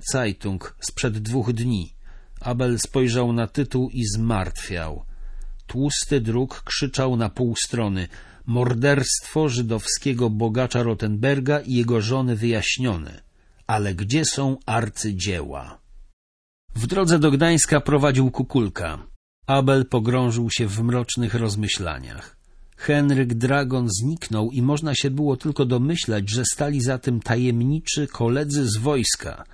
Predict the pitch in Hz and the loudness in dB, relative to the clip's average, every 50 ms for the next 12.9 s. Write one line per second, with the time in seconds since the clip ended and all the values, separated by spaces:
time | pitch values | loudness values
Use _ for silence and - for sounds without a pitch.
0 | - - - - - _ - - - - 180 180 175 160 160 131 98 87 78 - | -20 -20 -20 -20 -20 _ -20 -10 -6 -2 0 2 4 4 6 4 4 2 -2 -6
1 | - - - - - - 104 110 143 143 123 - - - - - 151 135 - 143 | -12 -18 -20 -16 -10 -4 0 2 2 2 2 0 0 0 2 2 0 2 2 0
2 | 127 113 113 131 123 - - 135 117 98 110 135 131 127 113 104 98 113 110 95 | 0 0 0 0 0 0 0 -2 0 2 2 4 4 4 2 2 2 0 0 0
3 | 110 135 131 131 - - - 131 120 117 - - - - 160 160 156 147 - - | 0 0 0 0 0 0 0 0 0 -2 -4 -4 0 4 4 4 4 2 0 -2
4 | - 123 131 131 107 - - - - - - - - - - - - - 135 175 | 0 0 2 0 0 -2 -6 -10 -14 -14 -14 -16 -18 -18 -18 -8 -2 2 4 4
5 | 190 190 - 196 185 165 - - 170 151 - 196 175 139 120 117 117 117 120 120 | 4 4 2 2 4 4 4 2 0 2 2 4 4 4 4 4 4 2 2 2
6 | 120 131 127 120 123 151 156 - - 170 147 131 123 131 113 - - - 180 160 | 2 2 2 2 2 2 2 2 2 2 2 2 2 2 0 0 2 2 4 4
7 | 131 123 131 139 131 - - - 196 180 123 92 90 80 76 78 - - - - | 4 4 2 2 0 -2 0 2 2 2 2 0 -2 -4 -6 -10 -14 -20 -20 -20
8 | - - - - - 95 - 85 87 95 117 156 175 - - - - - - - | -20 -10 -6 -6 -6 -4 -2 -2 -2 -2 -4 -6 -8 -8 -12 -18 -20 -20 -20 -14
9 | - - 117 113 107 - 139 120 120 131 - - - - 131 127 - 156 143 - | -6 -4 -2 -2 0 0 0 0 0 0 -2 -2 -4 -4 -6 -4 -4 -2 -2 -2
10 | - - - 139 139 139 156 - - - 202 254 277 202 143 107 - - - - | -2 0 0 0 0 0 0 -2 -2 -4 -6 -4 -2 0 0 0 0 0 -2 -2
11 | - - 95 80 73 - - - - - - - - - - - - - - - | -2 -4 -4 -4 -6 -8 -12 -16 -16 -16 -18 -20 -20 -20 -20 -18 -16 -14 -14 -10
12 | - 104 104 123 123 123 - - - - - - 147 120 85 73 71 | -8 -4 -2 -2 0 0 0 -2 -2 -6 -6 -4 -4 -2 -2 -4 -6